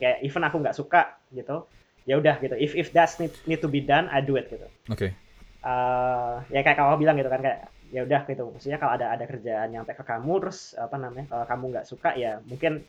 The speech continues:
Speaker 1: kerjain aja lah supaya, eh, apa, mungkin juga ntar dapat ilmu baru gitu kan.
Speaker 2: Mhm.
Speaker 1: Eh, similarly gitu, kayak aku, aku do that gitu kan. Em, nah,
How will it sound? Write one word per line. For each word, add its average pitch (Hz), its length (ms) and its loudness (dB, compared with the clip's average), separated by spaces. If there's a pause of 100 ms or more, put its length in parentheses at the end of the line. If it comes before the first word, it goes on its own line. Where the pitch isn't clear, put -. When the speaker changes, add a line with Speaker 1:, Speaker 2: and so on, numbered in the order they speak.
Speaker 1:
kerjain 143 240 2
aja 147 240 4
lah 147 80 8
supaya, 131 320 -4
eh, - 160 -8
apa, 147 240 -8 (160)
mungkin 156 320 -2
juga 143 160 4
ntar 135 240 0
dapat - 240 -6
ilmu 127 160 -4
baru 120 320 0
gitu 107 160 -10
kan. 98 160 -10 (160)
Speaker 2:
Mhm. 101 240 -4
Speaker 1:
Eh, 110 400 -4
similarly 175 400 6
gitu, 143 160 -2
kayak 113 320 0
aku, 143 240 0
aku 131 240 -6
do - 0 -
that 113 240 -6
gitu 104 160 -12
kan. 104 160 -14
Em, 117 560 -10
nah, 143 240 0